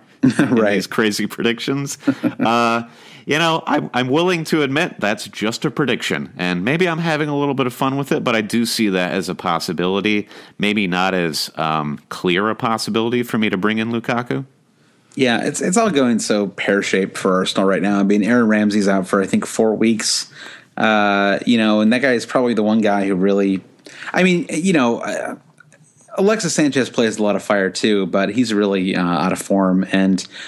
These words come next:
Speaker 1: it's just, it's so classic that Aaron Ramsey, like, immediately after scoring this amazing goal in the North London derby, uh, you know, gets injured and is out for, for several weeks. Um, and,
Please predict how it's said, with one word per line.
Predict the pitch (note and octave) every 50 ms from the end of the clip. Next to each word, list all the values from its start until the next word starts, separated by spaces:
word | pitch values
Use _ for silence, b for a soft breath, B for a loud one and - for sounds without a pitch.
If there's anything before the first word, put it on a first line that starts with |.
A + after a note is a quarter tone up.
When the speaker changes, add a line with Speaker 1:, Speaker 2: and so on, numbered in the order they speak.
| B B B
Speaker 1:
it's | - - D3 D3
just, | D3 E3+ D#3 -
it's | C#3 C3 -
so | - F#3 D3
classic | - - - A#2 G#2+ G#2+ - - G#2 - -
that | G#2+ G2 G2 G2 F#2+ - -
Aaron | - A#2 A2+ G#2
Ramsey, | G2+ G2+ G2+ G#2 G2+ F#2+ - G#2 G2 F#2+ F#2+
like, | F2 - A2 G#2+
immediately | A#2+ A2 A#2 A#2+ - A2 G#2+
after | F#2+ G#2
scoring | G2 - - G#2+ G2+ G2+
this | G2 F#2+ F2+
amazing | G2 F#2+ G2 G2 G2+ G#2+ G2+ G2+ G2+
goal | G2 E2+ G2+ G2 F#2+ G2
in | F#2+
the | F#2
North | F#2 F#2+ F#2 -
London | G#2 G2 F#2+ F#2
derby, | F2+ F#2+ F#2+ F#2+ F#2+ F#2+ F#2 E2+ B B B B B B B B B -
uh, | - G#2+ G#2 G2+ G2 F#2+ F#2+ F#2+ F#2+ F#2 -
you | - - A#2+
know, | A2+ G#2+
gets | G2 G#2 A2 -
injured | - A2 G#2+ G2 G2+ F#2+
and | F2+ F#2+
is | F#2+ F2+
out | G2 G2 F#2+ -
for, | G2 F2+ F2 E2 -
for | - - - G2 F2+ E2+ -
several | - - - G2 F2+ F#2 F2+
weeks. | F2+ F2+ F2+ E2+ - - - - - -
Um, | - G#2 G2+ G2 F#2+ F#2 F#2+ F#2 B B B B B B B B B B B -
and, | B2 A#2+ A#2 A2+ A2+ A2+ A2 A2 G#2+